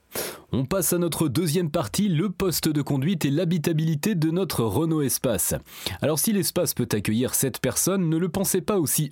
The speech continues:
habile en la matière que ses prédécesseurs, car malgré son patronyme, il n'offre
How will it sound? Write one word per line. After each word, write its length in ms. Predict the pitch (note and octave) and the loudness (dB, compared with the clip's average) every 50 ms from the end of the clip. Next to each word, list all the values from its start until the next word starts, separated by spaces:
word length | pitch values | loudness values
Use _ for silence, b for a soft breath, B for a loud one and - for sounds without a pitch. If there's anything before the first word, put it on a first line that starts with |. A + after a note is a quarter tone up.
| - | -2
habile 360 | D#3 D3 C3 C3 F3 G#3 D#3 B2 | -2 -2 0 0 0 0 0 0
en 60 | G#2+ | 0
la 120 | G2+ G#2+ A#2+ | 0 0 0
matière 440 | C3+ C3+ A#2+ - - F#3+ D#3 - | 0 0 0 0 0 -2 -2 -2
que 100 | - A2 | -2 -2
ses 180 | G2 - G2 E2 | -2 0 -2 -4
prédécesseurs, 880 | - - - E3 D#3+ C3 G#2+ - - G2+ - - C#3+ D#3 F3 F3+ D3+ C#3+ B B B B B B B - | -4 -4 -2 -2 0 0 0 0 0 0 0 0 0 0 0 -2 -2 -6 B B B B B B B -2
car 160 | C#3 G#2+ A2 | 0 0 0
malgré 340 | C3+ C#3+ C#3 B2+ B2+ D#3+ D#3 | 0 0 0 0 0 0 0
son 200 | - - D3 B2 | 0 -2 -2 -2
patronyme, 520 | - C#3+ - - D3 D3 D#3+ F#3 G3 F#3+ | -2 -2 -2 -2 -2 0 0 0 0 0
il 140 | F3+ E3 E3 | 0 0 0
n'offre 300 | F3+ G#3 G3+ - - | 0 0 -2 -4 -6